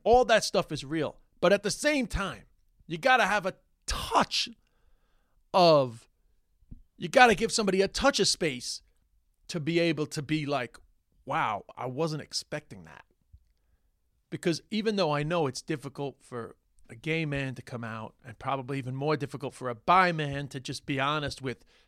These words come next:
their partner that they have had relationships with men in the past, I think there's a lot of societal judgment on that.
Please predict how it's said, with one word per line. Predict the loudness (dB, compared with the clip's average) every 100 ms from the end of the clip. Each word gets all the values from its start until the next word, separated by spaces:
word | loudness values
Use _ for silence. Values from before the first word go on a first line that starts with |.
| -10
their | -10
partner | -4 2 2 0 -6 -8
that | -6 -4 -6 -10 _ _
they | -4
have | 0 2 2
had | -2 -2
relationships | -4 -4 -8 -12 -12
with | -8
men | -6 -4
in |
the | -6
past, | -4 -4 -4
I | -8
think | -14
there's | -12
a | -6
lot | 0 0
of | 0
societal | -4 0 2 2 0
judgment | -2 -2 -2 -4
on | -4
that. | -4